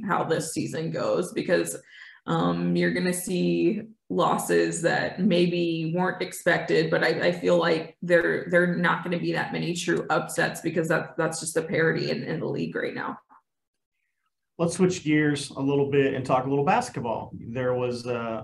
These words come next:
Speaker 2: a little basketball media availability this week. Uh, what can you say about Mike Boynton and his crew?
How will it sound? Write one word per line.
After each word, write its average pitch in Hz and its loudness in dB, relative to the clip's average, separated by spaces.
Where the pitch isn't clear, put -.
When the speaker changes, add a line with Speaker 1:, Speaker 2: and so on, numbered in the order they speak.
Speaker 2:
a 123 -6
little 135 0
basketball 139 2
media 139 0
availability 135 0
this 135 0
week. 170 -6
Uh, 139 -2
what 139 -4
can 147 -4
you 139 2
say 139 0
about 135 2
Mike 143 -2
Boynton 147 0
and 139 0
his 151 -2
crew? 113 -8